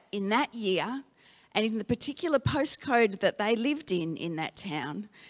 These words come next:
there was a pilot program that was being run that gave them access to a whole host of free medical resources that turned their child's life around. Didn't fix all their problems, but it gave them the tools that they needed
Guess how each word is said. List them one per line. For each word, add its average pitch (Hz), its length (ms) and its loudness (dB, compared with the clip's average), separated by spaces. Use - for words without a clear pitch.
there 254 120 8
was 262 160 6
a 262 60 0
pilot 285 600 -4
program 180 480 -2
that 180 120 -4
was 196 180 -6
being 233 480 0
run 147 320 -2
that 220 240 2
gave 269 260 4
them 285 200 2
access 240 560 -2
to 240 180 2
a 180 60 6
whole 262 400 0
host 254 440 -4
of 185 160 -8
free 277 680 -2
medical 226 480 -2
resources 202 840 0
that - 200 0
turned 277 380 2
their 247 160 6
child's 220 480 2
life 202 420 -2
around. 156 560 -4
Didn't 277 180 -2
fix - 220 0
all 262 80 4
their 214 100 0
problems, 214 680 -2
but 208 100 2
it 208 100 2
gave 254 260 0
them 285 140 0
the 277 80 0
tools 254 420 -2
that - 140 -2
they 196 160 -2
needed 190 520 -2